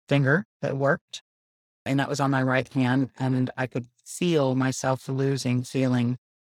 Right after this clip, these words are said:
in the rest, but it wasn't total yet, whereas in my hand, so it was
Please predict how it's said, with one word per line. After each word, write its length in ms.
in 200
the 100
rest, 480
but 120
it 120
wasn't 380
total 400
yet, 240
whereas 460
in 140
my 220
hand, 360
so 280
it 140
was 260